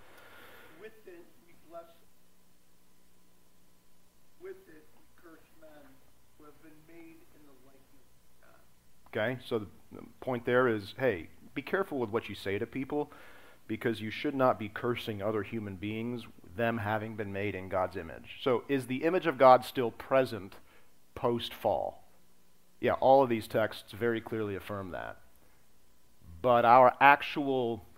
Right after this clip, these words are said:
Speaker 2: capacity to fulfill the purpose for which we were created, do we have the ability to do that which we, for which we were made, as we were intended to?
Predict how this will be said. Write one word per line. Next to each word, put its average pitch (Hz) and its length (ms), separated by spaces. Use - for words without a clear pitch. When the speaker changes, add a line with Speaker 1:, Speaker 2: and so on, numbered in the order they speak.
Speaker 2:
capacity 117 1160
to 120 220
fulfill 113 760
the 107 100
purpose 113 420
for 113 220
which 101 260
we 107 140
were 98 140
created, 82 640
do 113 140
we 113 140
have 131 400
the 120 140
ability 127 500
to - 100
do 185 240
that 190 240
which 180 240
we, 185 240
for 175 160
which 175 220
we 180 100
were 175 140
made, 185 340
as 131 200
we 147 120
were 151 160
intended 151 600
to? 220 280